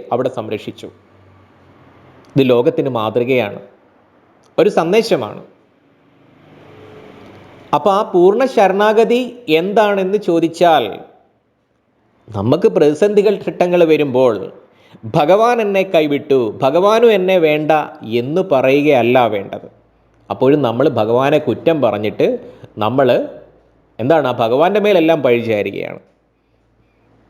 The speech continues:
എന്നാ പിന്നെ ആ പഴിചാരുന്ന സമയത്തും ഭഗവാനെ വിളിച്ചാൽ പോരെ, "എൻ്റെ കൃഷ്ണ, എന്നെ രക്ഷിക്കണേ ഗുരുവായൂരപ്പ" എന്ന്. അപ്പൊ ആ പൂർണ്ണ സമർപ്പണം, അല്ലെ, ആ ആത്മസമർപ്പണം, അല്ലെ, പൂർണ്ണ ശരണാഗതി എന്ന് എന്താണെന്ന് പറഞ്ഞു കഴിഞ്ഞാൽ, ആ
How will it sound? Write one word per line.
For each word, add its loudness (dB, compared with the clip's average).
എന്നാ -2
പിന്നെ 0
ആ 0
പഴിചാരുന്ന 2
സമയത്തും -4
ഭഗവാനെ 0
വിളിച്ചാൽ -2
പോരെ, -2
"എൻ്റെ -2
കൃഷ്ണ, -4
എന്നെ -2
രക്ഷിക്കണേ -2
ഗുരുവായൂരപ്പ" -2
എന്ന്. -14
അപ്പൊ 0
ആ -4
പൂർണ്ണ 0
സമർപ്പണം, -2
അല്ലെ, 2
ആ 0
ആത്മസമർപ്പണം, 0
അല്ലെ, -2
പൂർണ്ണ 0
ശരണാഗതി 2
എന്ന് -4
എന്താണെന്ന് -2
പറഞ്ഞു 0
കഴിഞ്ഞാൽ, 2
ആ 0